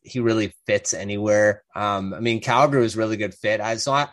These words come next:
I'm just gonna go with him returning to Calgary 'cause I think that's the best he's looked as, on any team that I've seen him on. So I think the Flames will find a way to get him back 'cause I, you know, he seems to fit in that, um, that system of defense, and,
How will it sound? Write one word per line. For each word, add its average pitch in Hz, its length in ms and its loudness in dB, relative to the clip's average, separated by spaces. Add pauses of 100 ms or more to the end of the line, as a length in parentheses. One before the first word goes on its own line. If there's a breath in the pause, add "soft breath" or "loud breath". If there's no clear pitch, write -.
(140 soft breath)
I'm 180 100 2
just 202 140 0
gonna 165 140 0
go 131 160 4
with 127 140 0
him 117 140 -6
returning 107 320 -8
to 98 80 -12
Calgary 101 440 -4
'cause 107 120 -8
I 113 80 0
think 139 240 -8
that's - 400 -6
the 104 160 -14 (160)
best 120 320 0
he's 117 220 -2
looked 101 480 0
as, 101 320 -10 (260)
on 110 200 -2
any 107 220 0
team 104 260 -4
that 95 100 0
I've 95 180 0
seen 95 240 -2
him 87 160 -8
on. 85 240 -8
So 95 340 2 (360 loud breath)
I 120 100 2
think 127 200 2
the 107 80 -4
Flames 110 360 0
will 104 60 -6
find 104 340 -2
a 104 60 -4
way 104 160 -2
to 101 80 -6
get 101 160 -2
him 98 120 -6
back 104 360 -2
'cause 104 160 -8
I, 104 380 -2 (200)
you 110 80 -12
know, 110 120 -2
he 110 80 -2
seems 131 280 0
to 110 80 -2
fit 127 400 -2
in 123 160 -4
that, 117 340 -2
um, 117 360 -6 (180)
that 113 220 -4
system 143 600 0 (180)
of 131 160 -6
defense, 123 600 -2
and, 101 320 -4